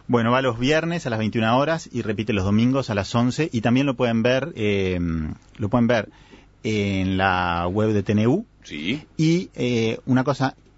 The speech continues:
Speaker 1: para nada menor es que en el Facebook de T N U se publican permanentemente fotos, las fotos de los platos y las recetas.
Speaker 2: Ah, bien.
Speaker 1: Entonces, entren a, al Facebook de T N U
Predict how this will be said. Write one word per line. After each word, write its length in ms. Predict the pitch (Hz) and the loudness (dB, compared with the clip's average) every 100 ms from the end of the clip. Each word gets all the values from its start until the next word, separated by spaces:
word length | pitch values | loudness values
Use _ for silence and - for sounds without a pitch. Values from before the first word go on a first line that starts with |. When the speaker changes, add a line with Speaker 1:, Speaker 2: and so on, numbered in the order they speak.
| - | -6
Speaker 1:
para 220 | 107 107 | -2 2
nada 200 | 113 139 | 2 2
menor 380 | 120 117 131 - | 2 2 0 -2
es 120 | 107 | -6
que 80 | - | -2
en 80 | 110 | 0
el 100 | 107 | 0
Facebook 400 | - 147 143 117 | 0 -2 -2 -2
de 140 | 107 | -2
T 80 | 101 | 0
N 120 | 110 | 0
U 200 | 110 143 - - - _ _ - _ - | 2 0 -4 -18 -20 _ _ -20 _ -20
se 160 | - - | -4 -2
publican 320 | - 120 120 | 2 0 2
permanentemente 600 | 110 104 117 131 123 113 110 | 0 2 2 2 0 -2 -6
fotos, 760 | - 139 143 139 151 175 - - _ - | 0 2 2 0 -2 -2 -8 -20 _ -14
las 240 | - 117 117 | -2 0 0
fotos 280 | - 135 117 | 0 0 -2
de 40 | |
los 100 | 107 | -2
platos 360 | 127 123 - - | 0 -2 -2 -2
y 40 | |
las 120 | 113 131 | -2 0
recetas. 540 | 110 90 76 - - - - | -4 -6 -10 -12 -18 -20 -12
Speaker 2:
Ah, 200 | - 120 107 | -2 -2 -2
bien. 200 | 87 80 | -4 -2
Speaker 1:
Entonces, 520 | 101 120 127 - - - - - | 0 0 0 -6 -12 -18 -12 -2
entren 320 | 120 131 120 | 0 2 0
a, 400 | 110 101 95 92 | 2 2 0 0
al 220 | 92 92 | -2 -4
Facebook 280 | 90 104 101 | -2 -2 0
de 100 | 95 | -2
T 100 | 95 | 0
N 120 | 95 | 0
U 280 | 107 139 165 | 2 2 0